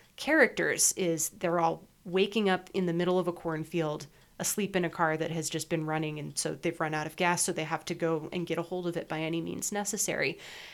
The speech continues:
And we see that practicality and that making do with what they can find a little bit later on in the film,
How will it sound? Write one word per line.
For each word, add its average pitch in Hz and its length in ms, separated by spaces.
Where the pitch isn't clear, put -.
And 220 180
we 214 140
see 226 500
that 185 440
practicality 170 1040
and 175 120
that 151 140
making 170 480
do 160 160
with 170 220
what 160 160
they 170 100
can 170 220
find 175 520
a 190 80
little 180 260
bit 175 200
later 165 340
on 254 180
in 220 100
the 190 60
film, 175 400